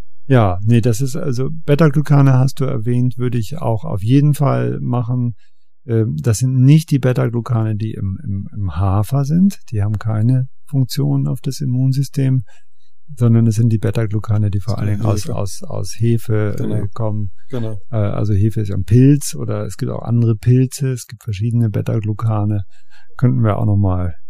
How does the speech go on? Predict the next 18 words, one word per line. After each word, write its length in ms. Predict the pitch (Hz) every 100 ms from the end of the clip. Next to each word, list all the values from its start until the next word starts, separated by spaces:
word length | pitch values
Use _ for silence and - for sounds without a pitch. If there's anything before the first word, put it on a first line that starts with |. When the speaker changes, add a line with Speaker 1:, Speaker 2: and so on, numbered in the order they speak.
| -
Speaker 1:
äh, 180 | 95 98 175 165 123
noch 80 |
mal 200 | 98 101
tiefer 340 | 95 117 110 104
drauf 240 | 131 117
Speaker 2:
Mhm. 60 | 113
Speaker 1:
eingehen, 400 | 117 120 113 110
da 100 | 101
kommt's 260 | - 110 -
auf 140 | -
die 120 | -
Verzweigung 720 | - 101 - 117 131 127 120
an. 280 | 76 117 113
Aber 240 | - 110
wenn 100 | 113
man 140 | 139 127
sich 180 | 107 107
merkt, 440 | 117 113 104 -